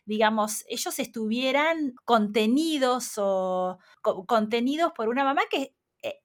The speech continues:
que aparentemente estaba bien. A mí internamente me pasaban cosas, como ya lo hemos conversado,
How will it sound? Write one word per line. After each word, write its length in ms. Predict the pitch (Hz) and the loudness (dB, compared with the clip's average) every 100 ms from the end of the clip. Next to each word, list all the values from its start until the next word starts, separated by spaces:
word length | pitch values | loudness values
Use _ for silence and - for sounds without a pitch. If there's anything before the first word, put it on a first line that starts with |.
| - - | -16 0
que 340 | 247 233 233 | 4 4 4
aparentemente 1080 | 240 240 240 269 381 381 320 302 302 311 381 - | 2 4 4 2 2 0 0 0 -2 -2 -4 -4
estaba 500 | 214 - 226 226 214 | -10 -2 2 4 4
bien. 420 | 220 202 180 180 _ _ _ - | 4 2 0 -4 _ _ _ -12
A 100 | 160 | -8
mí 200 | 185 233 | -2 0
internamente 640 | 226 220 214 226 233 240 285 | 0 0 -2 -2 -2 0 0
me 100 | 226 | 0
pasaban 540 | 175 - 208 202 214 | -4 -2 0 0 -2
cosas, 460 | 262 262 - 262 269 | 0 0 0 -4 -4
como 200 | - 175 | -10 -10
ya 220 | 170 202 190 | -8 -6 -4
lo 100 | 190 | -4
hemos 220 | 196 190 | -4 -6
conversado, 880 | - 185 190 208 - 254 233 247 | -6 -8 -8 -6 2 2 4 0